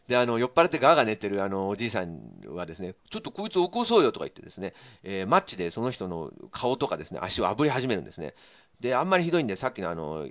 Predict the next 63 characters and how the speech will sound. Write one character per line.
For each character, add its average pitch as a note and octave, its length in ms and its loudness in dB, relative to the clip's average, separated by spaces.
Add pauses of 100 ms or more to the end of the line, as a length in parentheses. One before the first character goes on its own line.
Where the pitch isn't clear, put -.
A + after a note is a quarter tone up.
ア A2 100 -6
ル A#2+ 60 -2
中 A#2+ 160 -4
を A#2 140 2
克 A2 300 -10
服 - 100 -14
し - 80 -14
た G2+ 80 -4
老 A2 160 -2
紳 A2+ 160 -8
士 G2 80 -10
が D2+ 60 -8
で - 80 -18
す - 20 -14
ね、 F2+ 120 -12 (360)
「君 F#3 220 -2
た F3+ 80 2
ち G2+ 100 -6
や - 80 -2
め A#3 80 4
た B3 120 4
ま G#3 120 6
え、 G2+ 60 -4
一 - 40 -16
体 A2 280 -10
こ - 140 -8
れ D3 60 -4
が A#2+ 60 -8
公 - 260 -8
共 A#3 120 2
の G3 80 2
場 F#3+ 80 2
だ E3+ 100 2
ぞ」 B2 80 0
っ - 40 -12
て、 - 80 -12
最 F3 160 0
初 F3+ 60 2
は、 D#3 200 6
ま A2 320 4
あ、 - 20 -18 (540)
普 - 80 -14
通 F3 100 0
に D#3 60 4
怒 C3+ 160 2
る C3 60 6
わ F2 60 2
け D2+ 60 -6
で C2 60 -12
す - 60 -12
よ。 - 60 -12
そ C#3 120 -4
う - 20 -6
す - 60 -10
る - 20 -12
と、 C#3 140 -2 (360)
ナ F3 120 6
イ D#3 40 0
フ B2+ 60 -8
出 G3 80 -4
さ - 100 -8
れ F#2 80 -6
て、 E2+ 100 -14